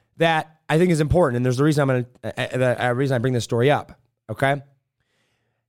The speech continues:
Because in order to get where it is that you're going in life, guys,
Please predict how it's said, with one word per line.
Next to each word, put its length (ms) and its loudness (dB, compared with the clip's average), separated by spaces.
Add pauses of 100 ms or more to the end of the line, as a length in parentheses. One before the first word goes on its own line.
(140)
Because 320 2
in 100 2
order 360 2
to 160 -2
get 340 -2
where 220 4
it 180 2
is 160 0
that 120 0
you're 260 0
going 340 0
in 120 -12
life, 260 -20
guys, 480 -14